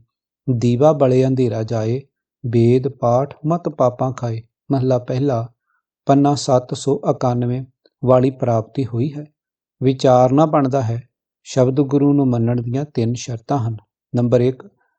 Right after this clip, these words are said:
ਸਾਡੇ ਅੰਦਰ ਸ਼ਬਦ ਪ੍ਰਤੀ ਪੂਰਨ ਵਿਸ਼ਵਾਸ ਹੋਵੇ। ਨੰਬਰ ਦੋ, ਆਪਣੀ ਸੁਰਤ ਨੂੰ ਇਸ ਸੱਚ ਦੇ ਪੱਧਰ ਤੱਕ ਲੈ ਜਾਇਆ ਜਾਏ। ਨੰਬਰ ਤਿੰਨ, ਸੱਚ ਸ਼ਬਦ ਨੂੰ ਜੀਵਨ ਵਿੱਚ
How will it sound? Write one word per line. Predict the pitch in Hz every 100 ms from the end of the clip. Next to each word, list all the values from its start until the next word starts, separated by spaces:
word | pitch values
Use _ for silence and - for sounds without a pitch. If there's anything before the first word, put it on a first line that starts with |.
| _ _
ਸਾਡੇ | - 131 127 143
ਅੰਦਰ | 139 135 131 123 151
ਸ਼ਬਦ | - 131 131 135
ਪ੍ਰਤੀ | - 135 131 139
ਪੂਰਨ | 135 123 120 131 143
ਵਿਸ਼ਵਾਸ | 123 117 120 110 127 -
ਹੋਵੇ। | 123 107 117 _ -
ਨੰਬਰ | 123 123 127 127
ਦੋ, | 117 123 151 _ _ _ _ 143
ਆਪਣੀ | 143 160 170
ਸੁਰਤ | 170 - 127 120
ਨੂੰ | 147 147
ਇਸ | 160 143 -
ਸੱਚ | 135 135 120 143
ਦੇ | 131 135
ਪੱਧਰ | - 127 151
ਤੱਕ | - 135 123 135
ਲੈ | 117 117
ਜਾਇਆ | 117 113 110
ਜਾਏ। | 107 113 117 _ _ -
ਨੰਬਰ | 120 117 117
ਤਿੰਨ, | 113 135 139 151 _ _ _ -
ਸੱਚ | - 139 135
ਸ਼ਬਦ | 147 147 127 127
ਨੂੰ | 139 139
ਜੀਵਨ | 117 113 123
ਵਿੱਚ | 131 135 123